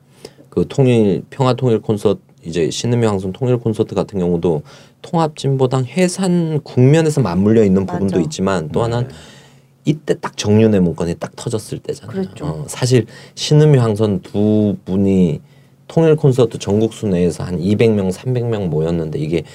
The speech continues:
Speaker 1: 전국을 얼마나 들었다 놨겠습니까? 그 당-, 당시에서 사실. 근데 여기에 온 행정 권력, 공안 권력이 집중을 한 거잖아요.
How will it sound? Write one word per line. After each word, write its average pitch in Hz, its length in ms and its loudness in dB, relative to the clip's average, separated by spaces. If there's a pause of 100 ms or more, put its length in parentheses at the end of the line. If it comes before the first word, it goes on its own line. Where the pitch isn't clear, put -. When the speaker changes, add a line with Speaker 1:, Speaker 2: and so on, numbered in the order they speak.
(220)
Speaker 1:
전국을 101 480 2
얼마나 156 420 2
들었다 104 340 -2
놨겠습니까? 82 800 -6
그 - 120 -8
당-, - 380 -8
당시에서 87 480 -4
사실. - 400 -10 (280)
근데 156 320 4 (440)
여기에 123 480 4 (400)
온 185 340 6
행정 185 480 4
권력, 95 400 4
공안 110 320 2
권력이 92 300 2
집중을 180 520 2
한 120 80 0
거잖아요. 78 380 -4